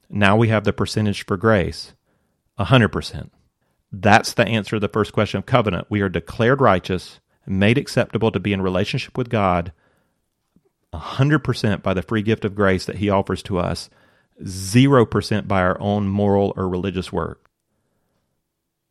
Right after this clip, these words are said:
Someone might say that the law has a role because verse twenty says the law reveals our sin.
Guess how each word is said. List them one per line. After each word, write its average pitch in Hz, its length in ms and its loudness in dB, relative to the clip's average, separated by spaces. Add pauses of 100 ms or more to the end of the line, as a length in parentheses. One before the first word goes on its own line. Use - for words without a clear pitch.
(120)
Someone 147 300 4
might 131 220 2
say 113 240 2
that 101 160 -2
the 110 100 0
law 110 400 2 (120)
has 139 360 4
a 104 60 2
role 90 300 2
because 107 360 0
verse 104 220 0
twenty 139 280 0
says 104 320 0
the 101 140 -2
law 101 260 2
reveals 101 500 0
our 87 140 -2
sin. 107 480 -2